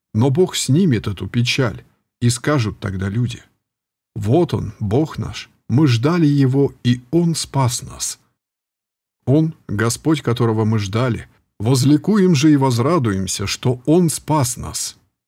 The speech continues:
Книга пророка Исаии, глава двадцать пятая, стихи с шестого по девятый.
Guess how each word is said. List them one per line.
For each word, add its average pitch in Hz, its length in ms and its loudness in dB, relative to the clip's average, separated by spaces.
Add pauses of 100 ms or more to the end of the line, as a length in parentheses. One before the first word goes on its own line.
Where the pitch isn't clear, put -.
(420)
Книга 110 340 0
пророка 104 560 -4
Исаии, 151 440 -2
глава 117 320 0
двадцать 104 360 -6
пятая, 131 380 -2
стихи 110 420 -4
с - 40 -4
шестого 120 520 -4
по 104 140 -4
девятый. 95 600 -8